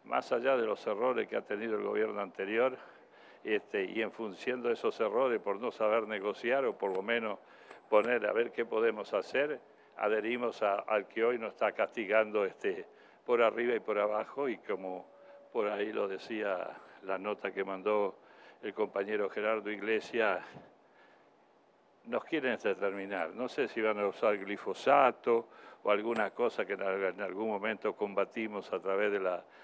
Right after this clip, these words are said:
de la regional, pero realmente quieren terminar con nosotros. Creo que somos el último estandarte de un modelo económico, eh, de un modelo, perdón,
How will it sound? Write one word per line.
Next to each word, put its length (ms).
de 120
la 100
regional, 640
pero 220
realmente 640
quieren 280
terminar 500
con 140
nosotros. 540
Creo 220
que 100
somos 420
el 120
último 400
estandarte 760
de 120
un 100
modelo 420
económico, 600
eh, 120
de 120
un 80
modelo, 340
perdón, 380